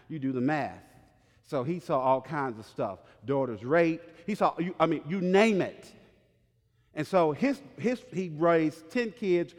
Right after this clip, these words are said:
One got killed. Then he adopted my brother, Chris, and he adopted me. And then he, his words was this, "Son, you can never trust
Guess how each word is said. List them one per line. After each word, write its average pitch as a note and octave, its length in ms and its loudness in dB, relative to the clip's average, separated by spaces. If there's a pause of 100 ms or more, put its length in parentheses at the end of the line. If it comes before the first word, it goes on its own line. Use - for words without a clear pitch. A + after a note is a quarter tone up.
(140)
One G#3+ 240 2
got D#3 240 4
killed. D3 400 -2 (260)
Then E3 140 2
he D#3+ 100 4
adopted D#3+ 420 4
my C#3+ 120 0
brother, D#3+ 360 2
Chris, E3 360 -2
and D3 80 -6
he C#3+ 80 -2
adopted C#3 360 0
me. G3 280 4 (180)
And C#3 100 -4
then D#3+ 80 2
he, F#3 120 0
his F3+ 340 0
words F3 320 0
was C3 200 -8
this, C3+ 220 -4
"Son, G#3 360 2 (260)
you F3 160 -4
can F3+ 260 0
never E3+ 300 2
trust D#3+ 300 -2